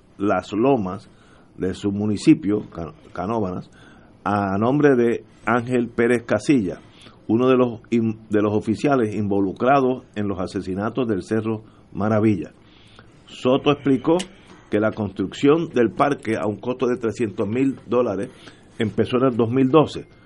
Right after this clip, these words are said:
bajo, bajo el mandato de su padre Chemo Soto, y que cuando el Banco Gubernamental recogió los fondos del municipio, se paralizó.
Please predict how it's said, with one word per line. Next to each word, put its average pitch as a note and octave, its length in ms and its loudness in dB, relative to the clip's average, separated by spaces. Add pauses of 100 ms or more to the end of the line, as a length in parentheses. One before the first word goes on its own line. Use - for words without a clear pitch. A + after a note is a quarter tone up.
(260)
bajo, G2 420 -4 (120)
bajo F#2 280 0
el G2 60 2
mandato A2 720 0 (140)
de G2 140 -2
su G#2 160 -4
padre G#2+ 480 0
Chemo A2+ 300 -4
Soto, - 400 -4 (440)
y B2 120 4
que D3+ 340 4 (340)
cuando G#2+ 320 0
el G2+ 80 0
Banco D3 340 2
Gubernamental D3 840 4 (160)
recogió A2 580 0
los C#3 260 2
fondos A2+ 800 -2
del G#2+ 400 2
municipio, B2+ 720 2 (240)
se A#2 220 2
paralizó. G#2+ 760 2